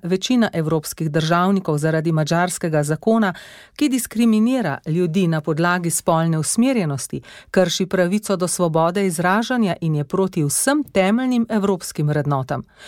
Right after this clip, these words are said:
Odzvala se je tudi predsednica Evropske komisije Ursula von der Leyen,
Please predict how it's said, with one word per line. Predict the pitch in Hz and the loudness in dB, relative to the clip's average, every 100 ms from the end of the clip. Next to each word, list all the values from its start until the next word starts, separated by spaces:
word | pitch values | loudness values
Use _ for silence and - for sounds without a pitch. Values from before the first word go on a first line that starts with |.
| - - - | -20 -10 -2
Odzvala | 190 202 220 302 285 | 0 2 2 0 -2
se | - | -2
je | 175 | -2
tudi | 294 294 | 0 -2
predsednica | 285 269 - 262 214 160 165 | -2 -4 0 2 2 0 0
Evropske | 151 165 160 - 165 | 0 0 -2 -6 -4
komisije | 170 165 - 190 | 0 0 2 2
Ursula | 180 185 196 160 - | 2 -2 -2 -2 0
von | 160 | 0
der | 156 | 2
Leyen, | 170 190 247 | 2 2 2